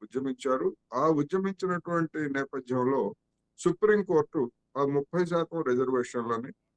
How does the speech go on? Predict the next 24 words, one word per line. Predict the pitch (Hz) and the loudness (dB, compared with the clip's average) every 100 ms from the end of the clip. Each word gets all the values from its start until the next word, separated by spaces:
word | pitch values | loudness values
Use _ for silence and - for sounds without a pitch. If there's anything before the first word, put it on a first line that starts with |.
| _ _ _ | _ _ _
ఐదు | 113 147 160 | 2 4 4
శాతానికి | 165 151 156 165 170 156 151 - _ _ 117 | 2 0 0 -2 -2 -2 -4 -6 _ _ -4
పరిమితం | 123 135 135 123 | -2 -2 -4 -2
చేస్తూ | 110 98 - 151 196 _ _ _ _ - | -2 -2 -4 -8 -8 _ _ _ _ -6
మరొక | 131 165 196 | 0 0 0
రెండు | 196 156 160 170 | 0 2 2 0
శాతం | 165 170 - 180 117 - _ _ _ - | 0 0 0 -4 -4 -8 _ _ _ -10
ఇతర | 131 170 165 143 | -2 2 4 4
రిజర్వేషన్లు | 131 139 143 131 123 127 127 | 4 2 2 -2 -4 -6 -6
అనుమతిస్తూ | 117 123 117 104 - 147 - _ _ _ - | -6 -8 -10 -12 -10 -10 -10 _ _ _ -6
మొత్తంగా | 131 - 202 196 190 | -6 -4 -6 -2 0
ఏడు | 185 151 160 | 2 2 2
శాతం | 151 147 147 170 | -2 -4 -4 -4
రిజర్వేషన్లు | 156 139 139 143 131 139 131 127 | -2 -2 0 0 -2 -4 -8 -8
పరిమితం | 120 123 127 123 123 | -6 -6 -6 -8 -4
చేయాలని | 117 113 110 - | -2 -2 -4 -8
చెప్పేసి | 104 - 107 156 | -12 -10 -8 -10
తీర్పు | - 147 139 104 | -4 -6 -4 -4
చెప్పింది. | 92 - - _ _ _ _ _ _ _ - | -6 -6 -20 _ _ _ _ _ _ _ -4
ఆ | 165 | -2
తీర్పుని | - 180 185 196 190 | 2 4 4 0 0
హసీనా | 156 147 156 160 151 | 2 2 0 0 -2
ప్రభుత్వం | - 127 127 131 | -2 -6 -6 -6
అంగీకరించింది. | 120 117 135 135 131 120 120 120 175 | -4 -2 -2 -2 -6 -8 -10 -10 -10